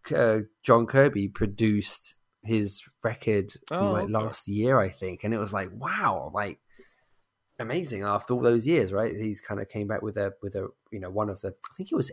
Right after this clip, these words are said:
Speaker 1: Eddie, um, of the, of the two. Yeah, so Carol Kirby kind of, uh, uh, produced his record.
Speaker 2: I see.
Speaker 1: Um, uh, so yeah, he kind of, yeah, he gets in, he gets in work. He's had some high profile, uh,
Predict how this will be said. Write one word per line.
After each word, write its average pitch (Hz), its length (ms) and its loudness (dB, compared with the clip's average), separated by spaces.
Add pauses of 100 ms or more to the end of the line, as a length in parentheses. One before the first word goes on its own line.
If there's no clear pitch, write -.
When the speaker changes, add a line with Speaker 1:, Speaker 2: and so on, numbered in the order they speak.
Speaker 1:
Eddie, 110 400 -4 (560)
um, 95 520 -2
of 101 160 -10
the, 95 120 -6 (140)
of 101 160 -8
the 95 100 -10
two. 95 380 -4 (140)
Yeah, 110 240 -4
so 98 200 -8
Carol 98 320 -4
Kirby 95 380 -8
kind 95 240 -16
of, 92 140 -14
uh, 95 160 -12 (180)
uh, 98 320 -12
produced 95 360 -10
his 95 180 -10
record. 98 280 -14 (380)
Speaker 2:
I 117 220 -4
see. 156 280 -12
Speaker 1:
Um, 101 520 -8 (720)
uh, 104 280 -6
so 113 180 -8
yeah, 110 200 0
he 113 140 -4
kind 143 240 -2
of, 135 180 -4
yeah, 170 80 0
he 139 100 -2
gets - 360 -4
in, 123 280 -6
he - 80 -20
gets - 220 -8
in 131 140 -2
work. 135 240 -2
He's 139 160 -4
had 240 160 -2
some 143 180 -2
high 131 160 0
profile, 131 680 -2 (1500)
uh, 110 360 0